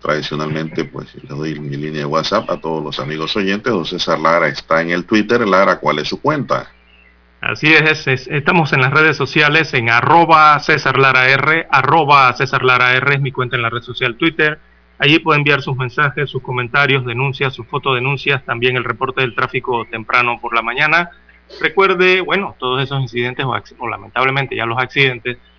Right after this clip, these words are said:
Speaker 2: todo eso usted lo puede reportar allí. Esa es información que le sirve al resto de los conductores para tomar mejores decisiones en el día de hoy, en la mañana de hoy. Bien, don Juan de Dios, estamos arrancando esta nueva semana de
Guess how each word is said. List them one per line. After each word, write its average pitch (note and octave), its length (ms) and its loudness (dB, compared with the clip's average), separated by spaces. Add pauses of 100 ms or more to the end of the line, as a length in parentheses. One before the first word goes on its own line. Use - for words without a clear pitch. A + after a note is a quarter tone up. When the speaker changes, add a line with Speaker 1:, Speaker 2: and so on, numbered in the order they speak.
(220)
Speaker 2:
todo G3 140 2
eso E3 100 -2
usted D#3 180 0
lo D3+ 100 0
puede D3 180 0
reportar B2 420 0
allí. B2+ 260 4
Esa F#3 200 0
es C#3+ 60 0
información A#2+ 480 -4
que C3 80 -4
le A#2 120 -4
sirve A#2+ 320 0
al A2 100 -2
resto B2+ 320 -2
de D3 220 0
los C#3 180 -2
conductores C3 560 -2
para A2 160 -4
tomar A#2 400 0 (540)
mejores C#3+ 340 2
decisiones C3 880 0
en A#2+ 240 -2
el G#2 160 -8
día A2+ 400 2
de G#2+ 220 -2
hoy, A#2 240 2
en G2 80 -10
la G2 60 -10
mañana G#2+ 600 -4
de A#2 300 -4
hoy. A#2+ 320 -2 (720)
Bien, D#3+ 180 4
don D#3+ 100 2
Juan C3+ 140 2
de C3 120 4
Dios, G3 340 4
estamos C#3 260 -2
arrancando B2+ 400 0
esta B2+ 140 -4
nueva B2 240 0
semana D3+ 560 2
de G#2 760 -4